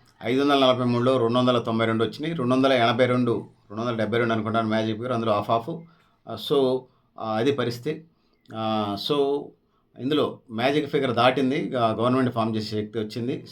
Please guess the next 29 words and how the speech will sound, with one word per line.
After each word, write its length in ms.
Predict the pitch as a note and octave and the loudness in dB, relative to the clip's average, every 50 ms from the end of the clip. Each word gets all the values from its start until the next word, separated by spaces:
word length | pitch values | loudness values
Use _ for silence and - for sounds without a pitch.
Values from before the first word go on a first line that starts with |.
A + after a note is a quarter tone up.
| - | -8
So, 60 | B2 A2+ | -6 -6
ఓన్గా 480 | G#2 F#2+ F#2+ G2+ A#2 C3+ D3+ D3+ C#3+ | -4 -4 -4 -2 0 2 2 2 4
కాకపోయినా 340 | C3+ C3 B2 B2 C3+ C3 D3+ | 4 4 4 4 2 0 0
వాళ్ళ 160 | D3 C3 A2 | 0 0 0
కూటమి, 440 | G#2+ A2+ A#2+ B2+ A#2+ B2 B2+ B2 A#2 | -2 -4 -8 -6 -4 -2 -2 -2 -2
వాళ్ళు 280 | G#2+ G#2+ - G2+ G2 F#2 | -4 -6 -6 -8 -6 -6
కలిసే 300 | - G#2+ G#2+ G#2+ D3 B2 | -6 -6 -4 -4 -4 -4
పోటీ 260 | - - A2+ G#2+ A2 | -4 -4 -4 -4 -2
చేశారు, 380 | G#2+ G#2+ G#2 - A2+ A2 A#2 | -2 -2 -2 -2 -4 -4 -4
ఎన్డీఏ, 500 | A#2 G#2+ G#2+ G#2+ G#2+ G#2 G2 F2+ F2 F2+ | -2 -2 0 2 2 0 0 -2 -4 -6
ఎన్డీఏ 220 | G2 G#2+ A2+ A2+ A2 | -6 -4 -2 -2 -2
కూటమి. 420 | G#2+ A#2 G#2+ G#2 A2+ C#3 D#3+ E3 - - - - - - _ _ - | -2 -4 -6 -4 -4 -6 -6 -8 -12 -18 -20 -20 -20 -20 _ _ -6
బీజేపీకి 540 | G#2 C3+ C3+ D3+ D3+ D3+ C#3+ D3 C3+ - C#3 | -4 -2 4 6 6 6 6 2 -4 -2 -2
దేశవ్యాప్తంగా 720 | B2+ B2+ B2+ B2+ C#3+ B2+ B2+ B2+ - C3 B2 B2+ B2+ A#2+ | 0 0 0 2 2 0 0 0 -2 -2 2 2 2 2
రెండు 180 | A2+ A2+ A#2 | 2 2 2
వందల 200 | A#2+ A#2+ A#2+ A#2 | 2 2 2 4
నలభై 220 | A#2 A2+ A#2 A2+ A2+ | 2 2 2 0 -2
సీట్లు 280 | A2 - A2 G#2 A2 | -2 -4 -6 -6 -6
వచ్చినాయి, 320 | G#2+ G#2+ - G#2+ G2+ G2+ G#2 | -6 -6 -6 -4 -2 0 0
అదా, 160 | G#2+ A2 - | 0 0 0
ఐదు 180 | G2 G#2+ A2 A#2+ | 0 -2 0 0
వందల 260 | B2 A#2 A#2+ A#2 A#2 | 0 0 2 2 4
నలభై 320 | A2 G#2+ G#2+ G#2+ G#2+ G#2+ G#2+ | 4 2 0 0 0 -2 -2
మూడుకి 360 | G#2+ G#2+ G#2+ G#2+ A2 B2+ A#2 | -2 -4 -4 -4 -6 -8 -8
రెండు 160 | G#2+ G#2 G#2+ | -6 -4 -4
వందల 120 | G#2 G#2 | -4 -2
నలభై 280 | G2+ G2+ G2+ F#2+ G2+ G2+ | -2 -2 -2 -4 -6 -6
బీజేపీకి 440 | E2+ G2 G2+ G#2 A2 G#2+ G#2+ - A2 | -6 -6 -4 -2 -4 -4 -4 -8 -10
వచ్చినాయి. 300 | G#2 G#2 B2 C#3 D#3+ | -10 -8 -10 -10 -10